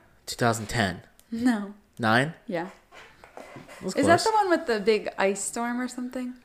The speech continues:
Speaker 1: No, that's, uh, Day After Tomorrow. We never saw two thousand twelve 'cause it's not a good movie.
Speaker 2: Oh,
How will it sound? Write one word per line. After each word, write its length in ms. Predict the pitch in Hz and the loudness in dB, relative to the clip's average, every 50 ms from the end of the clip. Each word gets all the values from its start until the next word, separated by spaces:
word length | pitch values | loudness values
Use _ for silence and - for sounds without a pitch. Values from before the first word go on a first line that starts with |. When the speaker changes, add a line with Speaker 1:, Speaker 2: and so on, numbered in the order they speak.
| _ - | _ -2
Speaker 1:
No, 220 | - 120 110 107 107 | 4 6 6 8 8
that's, 300 | 113 - 143 - - 135 | 8 6 4 2 -2 -2
uh, 380 | 123 117 107 104 101 98 95 - - | -2 0 0 0 0 -2 -2 -4 -2
Day 160 | - 101 98 | -2 0 0
After 220 | 98 - - 98 | 0 -2 -6 -8
Tomorrow. 220 | 95 95 95 87 101 | -8 -6 -4 0 2
We 80 | 135 | 4
never 180 | 147 151 139 135 | 4 4 4 4
saw 160 | - - 120 | 4 2 0
two 120 | 113 - 107 | 0 0 -2
thousand 300 | - 113 101 104 95 92 | -2 -2 -2 -4 -6 -8
twelve 280 | - 110 98 95 90 - | -4 -2 -2 -2 -2 -4
'cause 160 | - 92 95 | -10 -8 -8
it's 140 | 92 - - | -8 -8 -8
not 180 | 90 82 - - _ _ - - | -8 -8 -10 -12 _ _ -20 -20
a 60 | - - | -18 -16
good 160 | - - - | -14 -14 -14
movie. 300 | 71 67 - - - - - - | -12 -12 -12 -12 -14 -14 -6 -4
Speaker 2:
Oh, 280 | 240 202 180 196 175 | -2 -2 -2 -4 -8